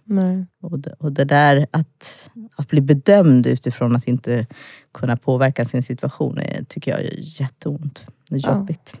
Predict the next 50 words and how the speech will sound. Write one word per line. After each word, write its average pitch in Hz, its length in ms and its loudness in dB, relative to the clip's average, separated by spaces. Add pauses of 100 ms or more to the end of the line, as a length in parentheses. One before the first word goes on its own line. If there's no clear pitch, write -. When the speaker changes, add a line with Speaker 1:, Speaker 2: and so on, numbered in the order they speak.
(140)
Speaker 1:
Ja, 220 60 0
det 208 120 4
är 196 40 8
ju 208 80 8
jättesvårt 202 600 2
att 175 60 2
hantera. 175 400 -2
Så 185 180 2
som 202 160 2
du 190 60 4
säger, 202 160 4
man 175 160 2
kan 208 120 2
inte 196 160 4
göra 175 280 6
någonting 170 320 2
åt 208 280 0
det - 180 -6
Speaker 2:
Nej. 214 100 4 (160)
Speaker 1:
överhuvudtaget. 180 840 -2 (600)
Hur 202 160 6
hanterar 196 360 6
din 180 180 6
man 247 280 4
det 202 100 4
där - 160 0
då, 180 160 -2 (100)
när 185 100 0
det 190 80 2
händer? 196 260 0 (120)
Speaker 2:
Nej, 120 100 2
men 135 40 8
han 147 200 8
blir 165 100 8
ju 139 120 8
arg. 127 520 6
Han 135 200 4
blir 135 120 6
Speaker 1:
Mm. 160 180 4
Speaker 2:
arg 123 600 6
jätte-, - 920 -2
om, 127 300 6
om 127 160 8
det 131 80 6
skulle, 123 420 4 (280)
ja, 120 380 2
hända 123 320 6
någon 139 280 10
utav 113 220 2
oss. - 240 -4